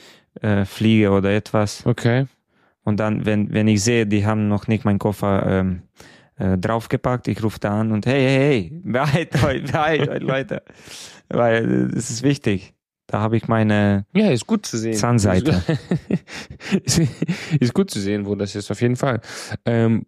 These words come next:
Speaker 2: Bruder, was, was steht jetzt noch in, äh, in den nächsten Wochen an bei dir? So ein kleiner, kleine Aussicht?
Speaker 1: Ja, ich wollte ein, einen Witz dir erzählen.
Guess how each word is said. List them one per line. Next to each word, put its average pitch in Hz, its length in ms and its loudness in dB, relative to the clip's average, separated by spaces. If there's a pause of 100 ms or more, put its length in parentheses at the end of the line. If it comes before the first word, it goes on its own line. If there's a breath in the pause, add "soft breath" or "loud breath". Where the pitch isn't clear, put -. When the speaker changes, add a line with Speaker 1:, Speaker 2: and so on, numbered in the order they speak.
Speaker 2:
Bruder, 143 340 0
was, 127 280 -2
was 131 120 0
steht 147 260 0
jetzt 147 180 0
noch 143 160 0
in, 139 240 -2
äh, 120 680 -2 (140)
in 107 540 -8
den 117 100 0
nächsten 127 260 -4
Wochen 123 120 -4
an 135 100 0
bei 160 80 0
dir? 170 300 -2
So 131 120 -4
ein 127 100 -2
kleiner, 127 580 0
kleine 127 320 -2
Aussicht? 147 440 0
Speaker 1:
Ja, 107 180 0
ich 135 140 -2
wollte 147 240 0
ein, 120 240 0 (340 soft breath)
einen 110 200 4
Witz 117 200 0
dir 101 160 2
erzählen. 92 520 2